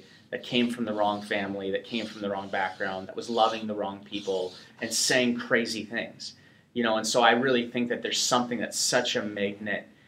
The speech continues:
and, uh, and draw and appeal and example, you know, and we really think that, like,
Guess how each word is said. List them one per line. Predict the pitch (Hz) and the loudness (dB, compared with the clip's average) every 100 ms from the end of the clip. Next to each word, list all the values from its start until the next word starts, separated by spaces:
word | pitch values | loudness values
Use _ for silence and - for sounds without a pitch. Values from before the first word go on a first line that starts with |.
| _ _ - | _ _ -2
and, | 110 107 104 | 0 0 0
uh, | 104 98 101 | 2 2 0
and | 117 107 | -4 -8
draw | 104 110 107 113 113 - | -4 4 6 8 6 2
and | 110 101 | -2 -6
appeal | 104 - 120 117 110 110 113 | -10 -10 -2 0 2 0 -2
and | 107 101 98 95 - _ _ _ - | -4 -6 -8 -10 -16 _ _ _ -10
example, | 123 120 113 131 - 80 - - - | -6 0 2 2 0 -6 -8 -14 -6
you | 123 | -2
know, | 117 110 | 0 0
and | 120 | -2
we | |
really | 135 127 104 | 2 4 2
think | 107 123 | -2 -4
that, | 110 104 92 | -2 -2 -2
like, | 104 101 | -4 -6